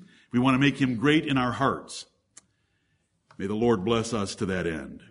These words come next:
Let us pray. Our Father which art in heaven, hallowed be thy name. O Lord of hosts,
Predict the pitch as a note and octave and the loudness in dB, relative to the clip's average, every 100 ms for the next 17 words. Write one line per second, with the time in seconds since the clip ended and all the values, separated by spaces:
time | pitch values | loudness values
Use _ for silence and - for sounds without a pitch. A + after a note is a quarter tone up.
0 | - _ _ - _ - - - A#2+ G2 | -20 _ _ -20 _ -20 -16 -4 -2 -2
1 | - - G2+ F#2 - _ _ _ _ _ | -6 -2 -2 -2 -10 _ _ _ _ _
2 | _ _ _ _ _ _ _ _ _ _ | _ _ _ _ _ _ _ _ _ _
3 | _ _ _ _ - A2+ C3 C3 D3+ E3+ | _ _ _ _ -2 2 2 2 4 6
4 | F3 E3+ E3 - E3+ E3 D3 B2+ D3 A#2 | 6 6 6 6 6 6 6 6 4 4
5 | B2 D3 B2+ - _ _ _ _ _ _ | 0 -2 -8 -18 _ _ _ _ _ _
6 | _ _ _ _ _ - B2+ C#3+ D3+ D#3 | _ _ _ _ _ -4 0 4 6 6
7 | C3+ D#3 C#3 C#3 C3+ C3+ G#2 D#2 - - | 6 4 6 4 4 4 2 0 -8 -20
8 | _ _ _ _ _ _ _ _ _ _ | _ _ _ _ _ _ _ _ _ _
9 | _ _ _ _ _ _ _ _ _ _ | _ _ _ _ _ _ _ _ _ _
10 | _ _ _ _ A#2+ C#3+ E3+ F3 F3+ F#3 | _ _ _ _ 4 8 8 10 10 10
11 | E3+ D3+ F#3 F3+ - - - | 8 6 4 4 -2 -12 -16